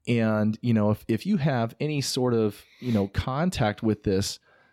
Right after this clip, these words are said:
uh, you know, and then four months later, you get another test that's still set to this sensitivity,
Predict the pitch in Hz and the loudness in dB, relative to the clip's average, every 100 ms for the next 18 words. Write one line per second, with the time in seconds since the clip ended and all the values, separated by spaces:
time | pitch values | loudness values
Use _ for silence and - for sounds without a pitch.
0 | _ - 101 101 101 - - 120 113 104 | _ -6 -4 -2 -6 -10 -10 0 2 4
1 | 107 104 - - 127 123 123 107 104 107 | 4 0 -2 -6 -4 -2 -2 -4 -4 -2
2 | 110 143 104 - - 117 120 120 113 104 | 0 0 -2 -6 -4 -2 0 0 0 2
3 | 101 107 - _ - - 233 - - - | 2 0 -4 _ -8 -6 -4 -4 -4 -8
4 | - 117 - - 127 113 110 - - - | -2 -2 -2 -2 2 2 0 -2 -4 -2
5 | 120 101 - 120 110 - - 170 147 - | -2 0 -2 -2 -4 -6 -2 0 0 -4